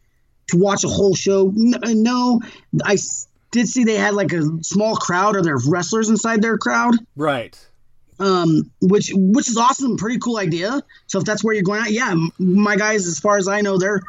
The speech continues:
Speaker 1: you know, as long as they keep that six foot, eight, eight foot distance, you know, especially, especially where we're at.
Speaker 2: Well, I was actually more of, more of, uh, using them as the example of saying,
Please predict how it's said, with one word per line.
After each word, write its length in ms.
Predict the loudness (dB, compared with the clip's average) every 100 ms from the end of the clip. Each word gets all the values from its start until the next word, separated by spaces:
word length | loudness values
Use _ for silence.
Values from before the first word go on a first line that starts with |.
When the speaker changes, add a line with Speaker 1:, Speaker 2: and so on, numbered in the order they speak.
| -20 -20 -14 -4
Speaker 1:
you 80 | 0
know, 60 | 0
as 80 |
long 120 | 0 -2
as 60 |
they 100 | -2
keep 220 | -2 -2
that 140 | -2 -4
six 280 | -4 -6 -2
foot, 200 | -2 0
eight, 200 | -2 -2 -10 -4
eight 220 | -2 -2
foot 360 | -2 -2 -2 -2
distance, 720 | -2 -2 0 0 0 -4 -10 _ _ _ _ _ -2
you 120 | 0
know, 100 | 0
especially, 480 | 0 -2 -2 0 0
especially 600 | -2 -4 -4 0 2 2
where 160 | 2
we're 160 | 0 -2
at. 460 | -4 -6 -8 -12 -12
Speaker 2:
Well, 260 | -4 -4 -2
I 100 | -2
was 120 | -2
actually 300 | -4 -6 -6
more 260 | -6 -6 -4
of, 340 | -4 -6 -8 -14
more 260 | -8 -4 -4
of, 300 | -4 -6 -8
uh, 280 | -4 -4 -6 -10 _ -20 -16
using 460 | -10 -8 -6 -6 -6
them 220 | -6 -6
as 100 | -6
the 100 | -8
example 520 | -6 -4 -4 -4 -6
of 80 | -6
saying, 340 | -6 -6 -8